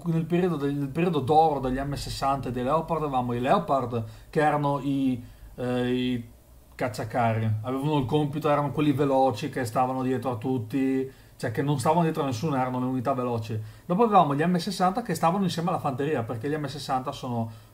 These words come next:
molto più lenti di un Leopard. Quindi cosa fa? Avresti i Leopard che vanno avanti e massacrano i carri armati e gli M sessanta che lavorano in supporto alla fanteria. Quindi credo che il motivo per cui hanno usato gli M sessanta è perché lì non c'era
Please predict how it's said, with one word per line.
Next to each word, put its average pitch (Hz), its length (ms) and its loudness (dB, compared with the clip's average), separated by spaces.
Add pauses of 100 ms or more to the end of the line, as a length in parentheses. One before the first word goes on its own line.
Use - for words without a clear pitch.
molto 147 340 2
più 139 100 -4
lenti 120 240 0
di 120 60 -2
un 117 100 2
Leopard. 107 440 -2 (340)
Quindi 156 160 4
cosa 156 180 -2
fa? 131 180 4
Avresti 143 360 0
i 131 40 -2
Leopard 175 420 0
che 156 80 -4
vanno 139 160 0
avanti 135 320 0
e - 20 -4
massacrano 123 460 -6
i - 20 -8
carri 127 160 -6
armati 117 500 -4 (300)
e 156 320 6
gli 156 100 2
M 180 120 4
sessanta 202 440 0
che 214 120 -2
lavorano 170 300 0
in 170 60 2
supporto 151 360 -6
alla 139 100 -4
fanteria. 127 480 -4 (220)
Quindi 180 200 6
credo 170 240 0
che 160 100 -2
il 151 40 -2
motivo 175 320 2
per 180 120 -4
cui 160 100 -2
hanno 151 80 -4
usato 151 240 -2
gli 151 80 0
M 135 80 -6
sessanta 127 480 -4
è - 20 -6
perché 143 240 -6
lì 151 120 0
non 143 160 -4
c'era 156 460 0